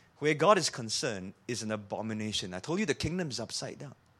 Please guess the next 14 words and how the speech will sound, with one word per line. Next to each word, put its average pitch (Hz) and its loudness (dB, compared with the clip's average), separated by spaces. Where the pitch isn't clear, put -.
Now, 190 4
when 208 6
you 294 6
look 277 8
at 214 8
something 226 8
like 180 4
that, 170 4
we've 165 2
got 170 4
to - 4
ask 220 4
this 226 0
question. 135 0